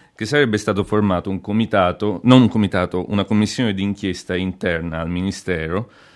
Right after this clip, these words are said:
per analizzare la questione. È vero che, eh, da allora, eh, le indagini di, eh, della Procura di Torino, di, in particolare di Raffaele Guariniello, hanno portato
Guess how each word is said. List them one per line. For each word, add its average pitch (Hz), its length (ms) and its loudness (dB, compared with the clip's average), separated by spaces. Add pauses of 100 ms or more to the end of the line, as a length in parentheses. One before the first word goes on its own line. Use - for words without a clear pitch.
(140)
per 120 160 4
analizzare 98 480 2
la 98 100 0
questione. 87 760 -4 (100)
È 107 140 0
vero 107 460 4
che, 98 420 0
eh, 85 460 -2
da 87 220 2
allora, 90 1120 2
eh, 82 120 -6
le 87 180 -2
indagini 92 720 -2
di, 90 360 -8 (680)
eh, 87 140 -4
della 90 160 0
Procura 95 360 -2
di 92 120 -2
Torino, 92 680 -2
di, 87 120 -4
in 90 300 -2
particolare 92 460 -4
di 87 80 -4
Raffaele 90 380 -4
Guariniello, 87 880 -4
hanno 85 420 -6
portato 87 720 -4